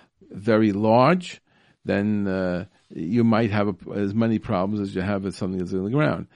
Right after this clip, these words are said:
If it's a more small area, it's doable to keep out all the insects from the production floor, and that would maybe make it better even than anything that grew in the ground. Uh, while we're on it,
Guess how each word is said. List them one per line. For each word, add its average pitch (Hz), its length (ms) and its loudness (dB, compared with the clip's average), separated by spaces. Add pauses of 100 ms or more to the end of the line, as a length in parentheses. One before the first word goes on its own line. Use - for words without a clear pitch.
(200)
If 107 220 -6
it's 107 140 -6
a 107 100 -6
more 113 220 4
small 131 920 0
area, 123 640 0 (420)
it's 98 220 -4
doable 110 720 0 (300)
to - 100 -16
keep - 420 -6
out 113 260 -2
all 123 220 0
the 113 180 0
insects 104 600 -4
from 98 180 -8
the 87 80 -4
production 101 540 -4
floor, 95 460 -4 (380)
and 98 200 -6
that 98 200 -4
would 104 440 -8 (160)
maybe 113 420 -2
make 110 280 -4
it 92 180 -8
better 95 260 -2
even 90 300 -6
than 92 180 -8
anything 98 300 -8
that 90 100 -10
grew 107 220 -8
in 120 160 2
the 101 60 0
ground. 80 380 -10 (2500)
Uh, 113 240 4
while 156 320 6
we're 175 160 6
on 160 240 6
it, 135 320 0